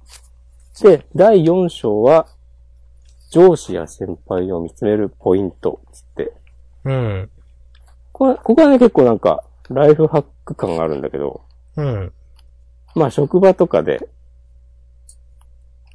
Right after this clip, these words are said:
Speaker 2: なんか、
Speaker 1: えー、
Speaker 2: 結構
Speaker 1: 職場とかじゃなくてもいいか。なんか、例えば、
Speaker 2: うん。
Speaker 1: よく大人が、なんか若いうちに勉強した方がいいぞとか、
Speaker 2: うん。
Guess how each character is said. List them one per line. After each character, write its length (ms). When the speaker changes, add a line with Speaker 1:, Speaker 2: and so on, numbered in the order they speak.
Speaker 2:
な 240
ん 20
か、 80
Speaker 1:
え 300
ー、 100
Speaker 2:
結 180
構 100
Speaker 1:
職 40
場 0
と 80
か 100
じ 60
ゃ 20
な 40
く 40
て 60
も 60
い 40
い 40
か。 220
な 100
ん 20
か、 120
例 220
え 40
ば、 360
Speaker 2:
う 100
ん。 200
Speaker 1:
よ 140
く 260
大 160
人 280
が、 240
な 120
ん 20
か 120
若 320
い 40
う 80
ち 140
に 260
勉 240
強 180
し 60
た 80
方 80
が 100
い 40
い 40
ぞ 260
と 80
か、 200
Speaker 2:
う 80
ん。 420